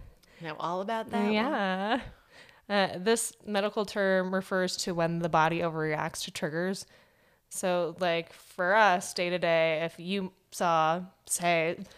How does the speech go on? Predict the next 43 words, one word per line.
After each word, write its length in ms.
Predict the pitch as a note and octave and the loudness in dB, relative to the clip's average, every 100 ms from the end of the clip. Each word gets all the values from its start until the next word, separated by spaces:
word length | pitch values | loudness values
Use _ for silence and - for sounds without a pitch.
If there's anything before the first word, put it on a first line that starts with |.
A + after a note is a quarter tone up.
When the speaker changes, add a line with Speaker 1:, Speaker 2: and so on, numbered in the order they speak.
| - - | -20 -10
Speaker 2:
somebody 500 | - G#3+ G3 F#3 F3+ | 0 0 2 -2 -2
with 200 | F3 - _ _ _ _ _ | -6 -10 _ _ _ _ _
a 60 | F#3+ | -8
huge 420 | F#3+ A3 G3+ F3+ | -4 -4 -4 -2
gash 380 | G3+ F#3 G3 G#3 | 4 6 6 2
on 120 | G#3 | 0
their 160 | G#3 G#3+ | 0 2
leg 480 | G#3+ G#3+ G#3+ G#3 F#3 | 4 6 6 2 -2
and 300 | F#3 F3+ F3 | -4 -4 -6
you 100 | F#3+ | -8
feel 180 | F#3+ F#3+ | -4 -2
sick 220 | F3+ F#3 | -2 -6
to 120 | - | -6
your 100 | F#3 | -6
stomach 420 | F3 F#3+ F3+ F3 F3 | -4 -4 -2 -4 -4
and 120 | E3+ | -6
then 140 | E3 | -6
kinda 220 | F3 E3 | -6 -6
pass 320 | E3 F3 E3+ E3 | -2 -2 -2 -2
out, 340 | D#3 E3 - - - - - | -2 -2 -6 -20 -20 -20 -2
that's, 400 | F#3+ F#3+ - - - - | -2 0 -6 -12 -18 -2
that's 200 | G3+ G3 | -2 0
more 220 | G3 F#3 | -2 0
like 320 | E3+ C#3+ E3 | 0 -4 -6
vasovagal 640 | F3+ F3 F3 D3+ D3 D3 D#3 | -4 -4 -2 -4 -4 -4 -6
syncope. 640 | D3 D#3 - - - F#3 _ - | -8 -12 -14 -14 -14 -16 _ -10
Speaker 1:
And 100 | G3+ | -6
basically 420 | G3+ G3+ - F#3+ D#3 | -4 -4 -6 -6 -6
what 140 | D3+ | -4
that 160 | C#3+ C#3 | -6 -6
means 380 | C#3 D#3 G#3 | -8 -8 -10
is 120 | E3 C#3+ | -10 -10
that 140 | - | -8
all 140 | - D3 | -6 -6
your 140 | D3 | -6
blood 240 | D3 C#3+ | -8 -10
vessels 360 | - D3+ F3 E3 | -8 -8 -8 -8
dilate 480 | F#3 F#3 F#3+ G#3 - | -8 -6 -6 -8 -10
and 120 | E3+ | -8
you 60 | D#3+ | -8
don't 160 | D3+ | -8
have 80 | D#3 | -8
enough 160 | D3+ | -12